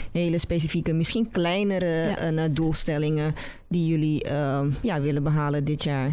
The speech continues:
Speaker 2: Jazeker, da-, dat is, maar dat is dus echt heel erg per leerroute en, en, eh, afhankelijk. Van, het hangt af van het team en daarom wil ik het ook echt per team doen, want er is niet een, een soort one size fits all.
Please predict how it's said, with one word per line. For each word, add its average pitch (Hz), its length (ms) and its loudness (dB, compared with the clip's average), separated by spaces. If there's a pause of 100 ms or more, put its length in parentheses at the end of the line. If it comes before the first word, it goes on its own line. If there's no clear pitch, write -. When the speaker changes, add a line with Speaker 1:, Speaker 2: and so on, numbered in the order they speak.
(120)
Speaker 2:
Jazeker, 190 440 -2
da-, 165 220 -4
dat 196 160 -2
is, 208 180 -2 (240)
maar 190 160 -2
dat 196 100 -2
is 208 100 0
dus 190 140 0
echt 220 240 -4
heel 226 280 2
erg 185 320 -2
per 175 260 0
leerroute 208 540 0
en, 175 240 0
en, 170 200 0 (180)
eh, - 140 -6 (240)
afhankelijk. 196 560 -2
Van, 170 140 -4
het - 120 -6
hangt 180 240 -2
af 202 180 -2
van 170 140 -2
het 165 140 -4
team 233 240 0
en 196 80 0
daarom 185 240 0
wil 180 100 0
ik 170 60 -2
het 180 140 -2
ook - 80 -2
echt 180 220 -2
per 165 220 -2
team 170 300 0
doen, 196 180 2
want 208 160 0
er 175 80 -2
is 175 140 -2
niet 185 180 0
een, 170 160 0 (380)
een 180 60 -4
soort 165 300 -2
one 175 220 0
size 165 380 -2
fits - 280 -2
all. 190 260 0